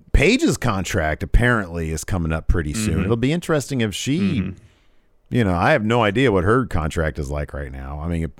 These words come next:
Speaker 2: Yeah, I don't know either, but she's expressed and, you know, interest in trying to get back in the ring, so.
Speaker 1: Yeah. Yeah. Uh, let's see here. This is kind of interesting.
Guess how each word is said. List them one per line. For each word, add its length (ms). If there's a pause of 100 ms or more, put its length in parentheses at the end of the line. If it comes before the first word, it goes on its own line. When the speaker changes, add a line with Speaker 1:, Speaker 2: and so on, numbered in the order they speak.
Speaker 2:
Yeah, 160
I 20
don't 160
know 160
either, 160
but 160
she's 200
expressed 540
and, 300
you 100
know, 180
interest 400
in 280
trying 160
to 60
get 120
back 220
in 60
the 80
ring, 280
so. 300 (200)
Speaker 1:
Yeah. 460 (440)
Yeah. 420 (540)
Uh, 680
let's 200
see 200
here. 360
This 200
is 100
kind 240
of 80
interesting. 680